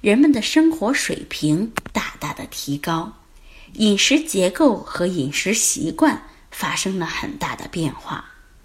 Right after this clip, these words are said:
现代生活中，由于暴饮暴食、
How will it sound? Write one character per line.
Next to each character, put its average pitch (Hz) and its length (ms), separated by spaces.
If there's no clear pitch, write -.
现 196 260
代 175 120
生 190 240
活 - 220
中， 202 280
由 247 220
于 247 220
暴 285 240
饮 165 180
暴 226 240
食、 175 460